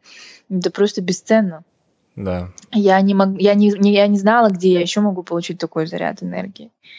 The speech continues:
Speaker 1: и что мне еще даст столько эмоций.
Speaker 2: Ну, это здорово, что у тебя это перешло от стремления к финансовой независимости, вот к такому постоянному,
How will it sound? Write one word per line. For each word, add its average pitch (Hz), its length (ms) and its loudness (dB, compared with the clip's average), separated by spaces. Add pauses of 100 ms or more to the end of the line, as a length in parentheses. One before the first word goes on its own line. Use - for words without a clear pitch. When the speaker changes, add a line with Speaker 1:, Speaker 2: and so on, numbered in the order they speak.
(260)
Speaker 1:
и 165 340 -6 (240)
что - 280 -2
мне 175 140 -2
еще 170 180 -4
даст 160 260 -2
столько 165 380 -6 (220)
эмоций. 165 520 -10 (880)
Speaker 2:
Ну, 107 80 2
это 107 160 2
здорово, 98 600 0
что 80 560 -8 (480)
у - 40 -20
тебя 90 220 -2
это - 140 -2
перешло 85 760 -2 (240)
от 90 120 -6
стремления 87 480 0
к - 80 -10
финансовой 87 380 0
независимости, 85 1080 -2
вот - 160 -12
к - 80 -20
такому 87 340 -4
постоянному, 82 840 -2